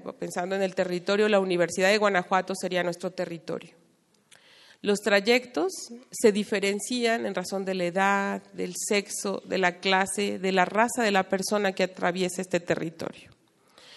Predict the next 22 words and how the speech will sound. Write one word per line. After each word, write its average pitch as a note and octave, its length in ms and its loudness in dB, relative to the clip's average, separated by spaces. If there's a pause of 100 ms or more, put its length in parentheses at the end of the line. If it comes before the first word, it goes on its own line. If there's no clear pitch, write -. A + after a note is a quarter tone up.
(300)
Y B3+ 100 4
los C4 220 8
riesgos D#4 360 6
son D#4 160 4
perfectamente C#4+ 880 0
medibles. F3+ 680 -6 (260)
Yo A3 140 6
creo B3 160 6
que B3+ 100 6
las G#3+ 200 8
estudiantes A3 800 2
que G#3 120 4
transitan G3+ 800 0
por G3 160 -2
este G3 220 -6
territorio F#3 720 -4 (640)
saben A3 340 4
perfectamente G3+ 1040 0
los F3+ 320 0
horarios, G3 840 0
los F3+ 240 -2
espacios G#3 800 0